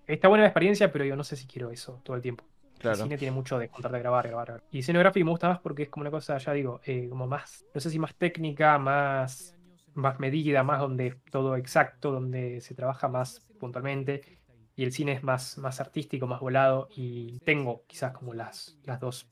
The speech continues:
Speaker 1: raíces esas. Pero me parecía más interesante para estudiar diseño gráfico. No, no es que no me guste el cine, pero me parecía más interesante como para, por así decirlo, académicamente, diseño gráfico. Para
Speaker 2: Claro, porque diseño gráfico es comunicar un mensaje, ponerle, entre comillas, de manera convencional.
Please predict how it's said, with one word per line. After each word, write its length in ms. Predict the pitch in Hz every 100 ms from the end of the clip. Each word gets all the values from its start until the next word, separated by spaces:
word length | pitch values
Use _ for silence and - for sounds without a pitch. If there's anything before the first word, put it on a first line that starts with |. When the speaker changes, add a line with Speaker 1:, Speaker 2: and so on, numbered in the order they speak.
| _
Speaker 1:
raíces 460 | 139 123 127 127
esas. 320 | 139 131 - - _ _ _ _ -
Pero 140 | - 139
me 80 | 135
parecía 260 | 147 185
más 140 | 185 185
interesante 460 | 160 151 175 165
para 200 | 156 156
estudiar 520 | 131 143 143 165 196 -
diseño 300 | 151 147 135
gráfico. 340 | 127 127 123 _ _ _
No, 260 | 139 131 123
no 100 | 127
es 60 | 127
que 80 |
no 60 | 127
me 40 |
guste 160 | 123 127
el 60 | 123
cine, 180 | 123 -
pero 140 | 127
me 60 | 120
parecía 260 | 120 -
más 140 | 127 127
interesante 320 | 127 - 127
como 160 | 117 113
para, 200 | 117 117
por 280 | _ - 127
así 140 | 131
decirlo, 180 | 127 131
académicamente, 640 | 135 147 143 143 151 151
diseño 260 | 135 131 127
gráfico. 380 | 123 131 123 _ _
Para 340 | 127 127 123 -
Speaker 2:
Claro, 320 | - 139 113 - -
porque 180 | 123
diseño 220 | 131 185 185
gráfico 300 | 175 156 156
es 220 | 160 -
comunicar 480 | 135 127 127 127 156
un 60 |
mensaje, 500 | 143 127 135 147 123
ponerle, 560 | - 120 127 135 131 - - _ -
entre 240 | 120 127
comillas, 400 | 120 127 151 147
de 80 | 131
manera 260 | 123 131 131
convencional. 640 | 123 120 113 127 135 104